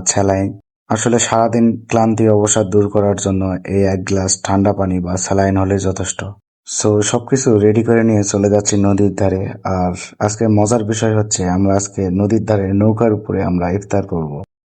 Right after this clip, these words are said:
ধীরে ধীরে সব ছোট ভাইরা এগিয়ে আসছে আমাদের ইফতার পার্টির সঙ্গে অংশগ্রহণ করতে। আর এখানে আমি একদম পুরো মাখামাখি করতেছি সবকিছু মিশ্রণ করে। সবাই আমাকে খুব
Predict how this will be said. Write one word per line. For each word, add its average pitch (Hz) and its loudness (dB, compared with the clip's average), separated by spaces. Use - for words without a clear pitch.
ধীরে 110 2
ধীরে 120 2
সব 113 2
ছোট 110 -2
ভাইরা 104 2
এগিয়ে 104 4
আসছে - -6
আমাদের 95 -2
ইফতার 104 -2
পার্টির 101 -4
সঙ্গে 92 -4
অংশগ্রহণ 98 0
করতে। - -10
আর 98 2
এখানে 123 2
আমি 104 2
একদম 98 -2
পুরো 98 0
মাখামাখি 104 0
করতেছি 95 -2
সবকিছু 98 -4
মিশ্রণ 98 0
করে। 92 -2
সবাই 117 0
আমাকে 117 0
খুব 110 0